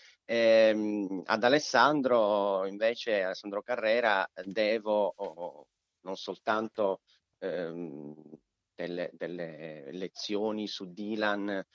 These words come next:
che, ehm, da sempre, insomma, mi appassionano e mi hanno aiutato a comprendere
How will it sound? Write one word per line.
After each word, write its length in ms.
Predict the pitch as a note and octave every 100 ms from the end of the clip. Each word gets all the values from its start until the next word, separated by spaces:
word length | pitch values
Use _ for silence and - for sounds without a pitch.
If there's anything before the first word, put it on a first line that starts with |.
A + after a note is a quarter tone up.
| _ _ _
che, 260 | G2 F2+
ehm, 580 | E2+ E2+ E2 D#2+ E2 D2+ - _ _ _ _
da 140 | -
sempre, 560 | F2+ - G#2 G#2 - G2+
insomma, 540 | F#2+ - F#2+ F#2 F2+ E2
mi 140 | F#2+
appassionano 760 | F2+ G2 - A2+ G#2+ A2+ G#2 G2
e 60 |
mi 120 | G2+
hanno 140 | G2+ G2+
aiutato 460 | G2 F#2 G2 G2 G2
a 60 |
comprendere 680 | - F#2+ F2 G2+ G2+ F#2+ F#2